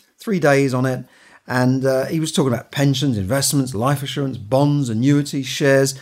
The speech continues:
You know, this stuff was really going over my head. It was actually blowing my mind because I hadn't learnt this stuff in school. He was talking about, for instance,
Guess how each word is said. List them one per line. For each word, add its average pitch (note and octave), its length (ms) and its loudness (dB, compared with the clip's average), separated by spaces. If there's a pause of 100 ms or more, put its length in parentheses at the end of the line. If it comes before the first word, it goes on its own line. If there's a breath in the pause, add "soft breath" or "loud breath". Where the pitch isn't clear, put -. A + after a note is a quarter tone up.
(340 loud breath)
You G3+ 80 -4
know, G#3+ 60 -4
this A#3 120 -2
stuff F3 180 0
was D#3+ 180 -2 (360 soft breath)
really F#3+ 300 4
going D#3 180 0
over C#3 160 -2
my C#3 160 0
head. D3 220 2
It E3 100 -6
was G3 100 -4
actually E3+ 260 -4
blowing C#3+ 280 2
my C3 140 0
mind B2 500 2 (480 soft breath)
because - 400 0
I - 80 -8
hadn't F#3 220 0
learnt D3+ 240 2
this C3 140 -6
stuff - 220 -6
in B2+ 120 -2
school. A2 520 0 (800)
He D3 80 2
was D#3+ 160 0
talking D#3+ 240 0
about, C#3 280 0
for D#3+ 100 -2
instance, C#3+ 300 -2